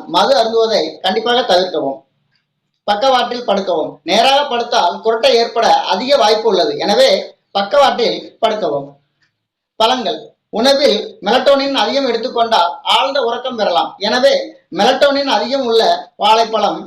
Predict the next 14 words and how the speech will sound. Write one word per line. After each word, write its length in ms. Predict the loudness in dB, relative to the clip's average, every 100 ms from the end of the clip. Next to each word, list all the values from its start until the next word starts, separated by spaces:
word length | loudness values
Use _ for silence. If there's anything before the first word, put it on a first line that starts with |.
| -12 -6
அன்னாச்சி 400 | -2 -2 -2 -2
பழம், 300 | 0 0 -2 -6
கமலாப்பழம் 640 | -2 0 0 0 -2 -4 -6 -10 -2
ஆகியவை 440 | 0 2 2 2
சாப்பிடலாம். 560 | 0 -2 -4 -6 -6 -8 -16 _ _ _ _ _ _ _ _ _ _ _ -6
தலையை 320 | 0 2 2 0 -6 -12 0
உயர்த்தி 360 | 2 4 2
படுக்கவும். 520 | -2 -2 -2 -2 -4 -6 -14 _ _ _
தலையணைகள் 560 | -2 0 2 2 2 2
கொண்டு 260 | 0 2 0 -2 -8 -8
தலையை 300 | -2 0 4 4 4
உயர்த்தி 300 | 2 2 2
வைத்து 240 | 2 2 -2
தூங்கவும். 420 | -2 0 -2